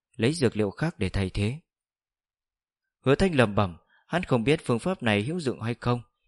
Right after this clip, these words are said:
nhưng nghĩ đến dù thất bại cũng có thể gia tăng kinh nghiệm luyện chế của mình.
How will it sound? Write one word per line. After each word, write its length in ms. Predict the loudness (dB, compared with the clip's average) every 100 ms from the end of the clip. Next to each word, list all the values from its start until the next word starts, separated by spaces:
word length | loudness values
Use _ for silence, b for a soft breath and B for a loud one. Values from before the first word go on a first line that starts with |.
| _ -4
nhưng 260 | 0 2
nghĩ 140 | 0 0
đến 320 | 2 2 0
dù 160 | 0 0
thất 200 | 0 -2
bại 260 | -4 -4 -12 _
cũng 240 | -4 -4 -2
có 100 | 0
thể 180 | 2
gia 180 | 2 0
tăng 200 | 0 -4
kinh 200 | -4 -4
nghiệm 160 | -4 -2
luyện 200 | -2 -2
chế 260 | -4 -4 -4
của 100 | -4
mình. 180 | -4